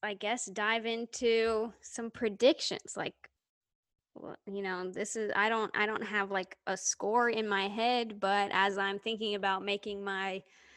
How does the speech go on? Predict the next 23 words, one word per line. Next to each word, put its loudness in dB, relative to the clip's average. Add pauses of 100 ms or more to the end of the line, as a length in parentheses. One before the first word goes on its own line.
(140)
now 4
weekly 0 (540)
Hogbeat 0
S -2
E -2
C -6
bets, 0 (540)
I'm -6
kind -4
of -6
leaning -2
towards -2
Mississippi -8
State -2
with, -6 (460)
uh, -8
the, -8
uh, -4 (240)
the -2
over -4 (100)
there. -6 (920)
I -6
just, -2